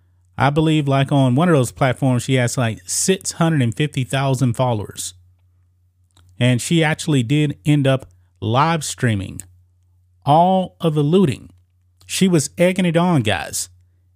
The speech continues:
Everybody must eat. Everybody must eat. But guess what? She effed around and she found out. Look here, guys. B L M rider Meatball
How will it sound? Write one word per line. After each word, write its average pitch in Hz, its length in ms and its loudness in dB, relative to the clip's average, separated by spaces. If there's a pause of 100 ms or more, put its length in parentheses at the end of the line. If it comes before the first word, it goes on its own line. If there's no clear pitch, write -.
(300)
Everybody 151 640 2
must 104 340 -6
eat. 98 180 -10 (360)
Everybody 143 560 0
must 104 280 -2
eat. 101 200 -6 (880)
But 104 100 -4
guess 147 280 0
what? 127 260 -2 (1000)
She - 180 -2
effed 156 280 2
around 170 420 2 (360)
and 123 160 0
she 110 220 -6
found 139 640 0 (100)
out. 120 460 -2 (1080)
Look 117 260 2
here, 165 160 2
guys. 98 500 -4 (760)
B 185 220 2
L 190 240 2
M 160 220 2
rider 151 580 0 (100)
Meatball 117 840 -2